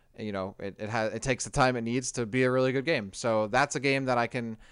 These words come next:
maybe wait on a little longer, whereas Silksong, I was kinda hoping we hear about, you know, we would hear about a little earlier, a little sooner, and we still haven't. So I hope we get some news on that soon.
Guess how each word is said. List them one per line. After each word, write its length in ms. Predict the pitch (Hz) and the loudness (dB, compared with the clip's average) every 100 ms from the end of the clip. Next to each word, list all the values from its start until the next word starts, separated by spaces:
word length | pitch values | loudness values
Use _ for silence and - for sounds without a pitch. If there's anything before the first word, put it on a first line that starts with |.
| - | -4
maybe 180 | 131 135 | 0 2
wait 220 | 127 123 | 4 4
on 100 | 123 | 2
a 60 | 135 | 2
little 180 | 139 | 0
longer, 400 | 139 143 151 156 | 0 0 0 -2
whereas 460 | 131 110 104 101 - _ | -2 -2 -2 -4 -12 _
Silksong, 580 | - - 185 - 170 151 | -4 2 2 4 4 4
I 240 | 131 127 117 | 2 0 -2
was 180 | 131 117 | -10 -8
kinda 260 | - 131 117 | -2 -2 0
hoping 480 | 117 - 110 104 - | -2 -4 -8 -8 -10
we 140 | 117 | -8
hear 200 | 110 117 | -4 -2
about, 400 | 107 104 101 101 - | -2 -2 -2 -4 -8
you 80 | |
know, 80 | 107 | -10
we 160 | 101 107 | -8 -8
would 220 | 104 98 | -8 -8
hear 240 | 127 139 | -2 0
about 260 | 123 110 104 | 2 2 0
a 40 | |
little 220 | 110 107 - | -2 -6 -4
earlier, 500 | 113 117 104 95 101 _ _ _ _ | -2 0 -2 -4 -8 _ _ _ _
a 40 | - | -8
little 200 | 104 101 | -6 -4
sooner, 480 | - 156 147 107 104 | -2 0 0 -4 -6
and 80 | |
we 80 | 101 | -8
still 220 | 98 123 | -8 -6
haven't. 440 | 104 113 101 90 95 | 0 0 0 -4 -12
So 380 | - 98 92 - - - - | -6 -4 -6 -8 -20 -20 -8
I 140 | 95 | -2
hope 140 | 117 131 | 0 0
we 80 | |
get 140 | 113 107 | -2 -2
some 140 | 104 | -4
news 160 | 101 95 | -6 -8
on 80 | 92 | -10
that 140 | 85 | -10
soon. 280 | - 80 | -12 -14